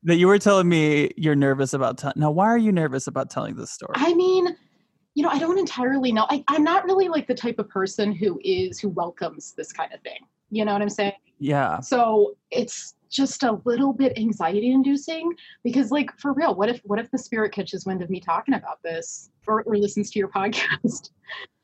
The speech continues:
Speaker 2: You
Speaker 1: I
Speaker 2: know?
Speaker 1: have so many ghost listeners. It's insane.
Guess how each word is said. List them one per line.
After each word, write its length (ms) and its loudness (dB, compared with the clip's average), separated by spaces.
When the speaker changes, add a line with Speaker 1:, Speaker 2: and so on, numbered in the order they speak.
Speaker 2:
You 60 4
Speaker 1:
I 40 6
Speaker 2:
know? 60 4
Speaker 1:
have 220 4
so 680 2
many 580 2
ghost 420 -2
listeners. 580 0
It's 180 -8
insane. 500 -6